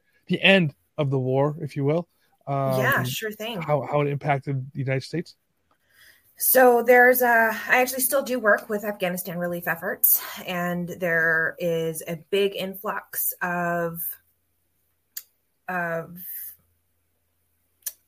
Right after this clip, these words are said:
Speaker 2: refugees, if you will, because they, they come under different, different titles. They're, they're S I Vs, legal permanent residents, diff-, just different status. So there, there are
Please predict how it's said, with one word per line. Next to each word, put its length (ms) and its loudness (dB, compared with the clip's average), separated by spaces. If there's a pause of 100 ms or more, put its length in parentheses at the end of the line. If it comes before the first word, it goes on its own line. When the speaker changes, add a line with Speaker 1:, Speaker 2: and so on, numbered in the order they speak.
(300)
Speaker 2:
refugees, 880 -2
if 100 -10
you 140 -2
will, 260 2 (1120)
because 220 -2
they, 140 2
they 120 0
come 180 -2
under 200 0
different, 580 -4
different 280 -6
titles. 360 -6
They're, 240 -8
they're 240 -6
S 140 0
I 120 0
Vs, 400 -8
legal 200 -8
permanent 360 -10
residents, 460 -6
diff-, 240 -10
just 220 -10
different 240 -6
status. 420 2
So 140 0
there, 340 2
there 160 -2
are 160 -8